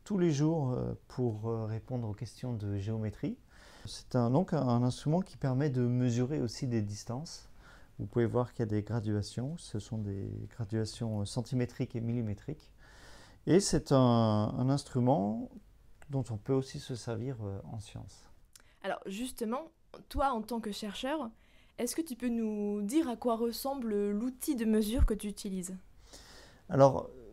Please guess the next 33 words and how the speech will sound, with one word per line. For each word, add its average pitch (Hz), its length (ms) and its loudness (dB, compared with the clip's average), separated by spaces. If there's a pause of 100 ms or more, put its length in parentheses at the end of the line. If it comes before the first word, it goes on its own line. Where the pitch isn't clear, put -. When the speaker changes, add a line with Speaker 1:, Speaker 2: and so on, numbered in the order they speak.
(260)
Speaker 1:
moi, 156 300 2
dans 180 160 2
ma 156 120 4
recherche, 147 400 -2
je 131 60 -2
m'intéresse 127 460 -2
beaucoup 139 400 -4
à - 20 0
la 117 120 -2
taille 160 520 0 (280)
de 117 180 -8
tous 165 180 -6
les 135 180 -2
organismes 127 720 -4
qui - 160 -10
vivent 127 160 2
dans 120 140 4
la 110 80 0
mer, 123 280 -2
depuis 127 240 -8
la 127 100 0
bactérie 123 600 -2 (540)
jusqu'aux 135 420 -2
grosses 131 380 -2
méduses. 107 420 0 (760)
Et, 139 380 2
euh, 107 280 -4
j'ai 101 120 -2
donc 147 220 2
besoin 139 280 2
de 147 140 -2
les 117 140 2
mesurer. 120 500 0